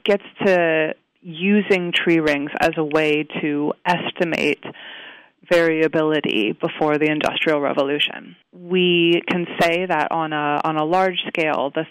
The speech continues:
things that we see, these, this increasing resemblance to this fingerprint,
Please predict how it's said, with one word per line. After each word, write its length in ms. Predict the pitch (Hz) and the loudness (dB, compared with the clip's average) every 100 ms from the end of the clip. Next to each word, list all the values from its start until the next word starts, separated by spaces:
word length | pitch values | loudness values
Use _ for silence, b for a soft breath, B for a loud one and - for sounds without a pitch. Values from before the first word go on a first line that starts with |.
| - | -4
things 320 | 196 202 202 - | -2 -2 -6 -2
that 200 | 165 - | -2 -2
we 220 | 165 160 139 160 | -4 -4 -4 -4
see, 260 | 139 - - | -2 -2 -2
these, 180 | 151 147 - - _ - | -2 -4 -10 -20 _ -12
this 120 | 160 | -10
increasing 760 | 170 165 - 220 175 208 185 160 | -8 -6 -2 -2 -2 -2 -2 0
resemblance 680 | 160 151 160 160 156 151 - - | -2 0 -2 0 -2 -4 -6 -12
to 60 | |
this 220 | 147 - - | -8 -6 -4
fingerprint, 520 | 160 147 143 135 - | -4 -4 -4 -6 -6